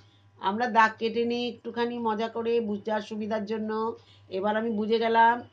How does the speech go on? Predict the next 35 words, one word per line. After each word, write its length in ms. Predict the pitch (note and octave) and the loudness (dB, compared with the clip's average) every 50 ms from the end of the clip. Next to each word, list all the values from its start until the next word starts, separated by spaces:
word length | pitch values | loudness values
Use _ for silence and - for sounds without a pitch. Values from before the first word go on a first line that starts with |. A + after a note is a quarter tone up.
| - G#3+ | -4 -4
এই 100 | G#3+ A3 A3+ A3+ G#3+ | -2 0 0 0 -2
একটা 180 | G#3 - - A#3+ A#3 A#3 | -2 -4 -6 -2 0 0
line, 320 | A#3 A#3+ A#3+ A#3+ B3 C4 C4 B3+ - F#3+ | 0 0 0 -2 -4 -6 -6 -6 -4 -2
এই 100 | G3 G3+ G#3 G#3 G#3 | -2 0 2 2 0
একটা 200 | G#3 - - A#3 A#3 | 0 -4 -6 -4 -2
line, 180 | A#3 C4 D4 D#4 D4+ - G3 | -2 -2 -2 -4 -4 -2 0
এই 80 | F#3+ F#3 E3+ D3+ | 0 0 0 -2
একটা 160 | - - D#3+ D3+ D3+ | -4 -8 -12 -10 -10
line। 140 | C#3+ C#3+ C#3+ - - - - - - - - | -10 -12 -14 -18 -20 -20 -20 -20 -20 -20 -12
তাহলে 200 | - G3+ G3 G#3+ G#3 - | -8 -4 -4 -4 -2 2
চারের 280 | A#3+ A3+ A#3 B3+ C4 B3+ B3+ | 2 4 4 4 2 0 0
পর 100 | C4 C4 C4 - | 0 0 0 -2
থেকে 140 | C4+ C4 C4+ A#3 | -6 -4 -4 -2
দু 60 | C4+ C#4 C4 | -2 0 2
ঘর 120 | C4+ C#4 C#4 C4 | 2 2 2 2
গুনবো, 220 | C#4 C4 C4 C4+ C4+ C4 B3+ | -2 -2 0 2 2 2 2
চারের 180 | B3+ G#3+ G3+ G3+ G3+ | 2 0 0 0 -2
পরে 120 | G3 G3 G3 - - | -4 -4 -4 -2 2
পাঁচ, 260 | A#3 A#3+ B3+ B3+ B3+ B3 - - - | 6 8 8 6 6 2 -4 -10 -4
ছয়, 320 | B3 B3 A#3+ A#3+ A#3+ B3+ B3+ - - - _ _ _ _ | 2 4 6 6 4 2 0 -6 -14 -20 _ _ _ _
ছয়ের 260 | - G#3+ G#3+ A3+ A#3 A3+ | -2 2 2 2 2 0
পর 100 | B3+ B3+ B3+ B3+ | -2 -4 -4 -4
থেকে 140 | C4 B3+ C4 - - C4 | -6 -6 -6 -8 -8 -8
তিন 120 | C4 B3 B3+ A#3 | -8 -6 -4 -2
ঘর 120 | A#3+ B3 A#3+ A3+ | -2 -2 -2 -2
গুনবো, 280 | B3 B3 B3 A#3 A#3+ B3 B3 A#3 | -4 -4 -4 -2 -2 -2 -2 -2
ছয়ের 200 | - G#3 F3 F3 - | -2 -4 -4 -4 -4
পরে 120 | F#3 F#3 F3 - G3+ | -6 -6 -6 -4 0
সাত, 320 | G3 G#3+ A3+ A#3+ A#3+ A#3+ - - F#3+ G3 F#3+ | 2 6 8 8 6 6 2 -2 2 2 2
আট, 120 | F#3+ F3+ F3 F#3 G#3 A#3+ | 2 2 -2 -2 2 4
নয়। 280 | B3 B3 G#3+ F3+ D#3 - - - _ _ _ _ - - | 6 6 6 4 2 -2 -10 -18 _ _ _ _ -10 -4
তাহলে 200 | F3 F#3+ A3 C4 C4+ B3 G#3 | -2 2 4 4 4 4 4
নয় 200 | G3+ G3 F#3+ F#3+ F3+ F3 | 4 4 4 2 2 0
বসে 220 | F3 F3 F3 G#3+ G3+ A3 | -2 -2 -2 -4 -2 -2
গেল, 140 | A#3 C4 | 2 2